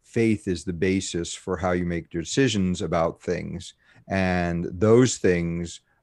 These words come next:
I actually was talking to this Hindu woman just the other day, and she used the exact same words and is using faith to defend her particular belief. And how do I, the person who doesn't believe in either,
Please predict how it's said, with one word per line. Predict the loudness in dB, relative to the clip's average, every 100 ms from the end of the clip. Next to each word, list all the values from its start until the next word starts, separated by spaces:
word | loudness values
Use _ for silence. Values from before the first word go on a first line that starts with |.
| _
I | -2 0 -2 -6 -12 _ -2
actually | -2 -2 -2 0
was | 0
talking | 0 -2 -2 -6 -4
to | -4
this | -4 -6 -2
Hindu | 2 4 4
woman | 2 -2 -2 -2
just | -4 -4
the | -4
other | -2 -2
day, | 4 4 4 0
and | -4 -6
she | -2
used | -2 -2 -4
the | -4
exact | -4 0 2 2 0
same | -2 -2 -2 -6 -8 -4
words | 0 2 0 -6 -14 -20 -14 -4
and | -2 0 0
is | 2
using | 2 4 0
faith | 2 2 2 0
to | -6
defend | -6 0 0 2 -2 -4 -18 -20 _
her | -10 2 8 8
particular | 6 -2 -2 -4 -2 -6
belief. | -6 -6 -6 -6 -12 -20 -20 _
And | -4 -4
how | -4 -2 2 4
do | 4 2 2
I, | 0 0 0 -4
the | -6
person | -4 -4 -2
who | -2
doesn't | 0 0 -2 -4
believe | -4 -4 -4
in | -4 2
either, | 4 4 4 2